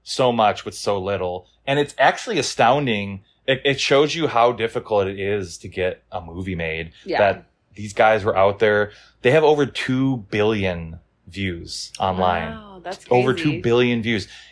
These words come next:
Speaker 1: And still it took them nine years to get a movie out.
Speaker 2: Yeah.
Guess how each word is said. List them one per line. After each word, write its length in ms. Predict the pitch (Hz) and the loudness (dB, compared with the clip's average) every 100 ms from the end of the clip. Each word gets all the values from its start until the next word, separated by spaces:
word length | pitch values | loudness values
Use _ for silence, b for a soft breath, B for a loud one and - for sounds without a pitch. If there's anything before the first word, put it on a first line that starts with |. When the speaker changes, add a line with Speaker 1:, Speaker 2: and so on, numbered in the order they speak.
| B | B
Speaker 1:
And 200 | 127 123 | 0 0
still 380 | - - 147 139 | -2 4 4 4
it 100 | - | 2
took 220 | 131 - | -4 -2
them 260 | 120 110 98 | 0 0 -2
nine 400 | 92 107 113 107 | -2 -2 -2 -4
years 460 | 101 104 107 95 | -4 0 0 -2
to 100 | - | -6
get 180 | 90 95 | -4 -2
a 60 | 92 | -2
movie 400 | 90 90 90 85 | -4 -8 -6 -4
out. 220 | 80 85 | -2 -4
Speaker 2:
Yeah. 180 | - | -6